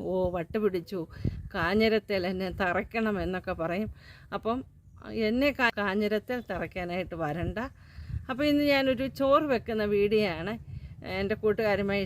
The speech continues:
ഷെയർ ചെയ്യുന്നത്. നമുക്ക് ഇന്ന വീഡിയോ ചെയ്യാം, ഇന്ന വീഡിയോ ചെയ്യണ്ട, അങ്ങനെയൊന്നുമില്ല. നമുക്ക് ഏത് വീഡിയോ വേണമെങ്കിലും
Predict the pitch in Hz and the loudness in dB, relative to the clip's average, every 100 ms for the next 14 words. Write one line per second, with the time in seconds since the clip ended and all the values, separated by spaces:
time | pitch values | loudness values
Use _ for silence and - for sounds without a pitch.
0 | - 185 180 190 185 170 170 170 214 262 | 0 0 0 0 0 -2 -4 -2 -2 -4
1 | 240 - 220 226 247 254 254 - 240 262 | -8 -8 -2 0 0 -2 -4 -2 2 4
2 | 285 254 247 240 240 - 214 220 220 202 | 4 2 2 2 2 2 2 2 0 0
3 | 214 240 226 214 220 220 208 196 196 196 | 2 2 2 4 2 2 0 0 0 -2
4 | 196 - - - - 214 226 247 233 214 | -6 -6 -6 -6 -2 0 2 4 4 4
5 | 202 185 214 226 208 202 202 233 240 262 | 2 2 2 2 2 0 2 2 2 2
6 | 240 208 208 196 185 190 190 185 226 277 | 2 4 4 2 0 -2 -2 -2 2 2
7 | 254 | 4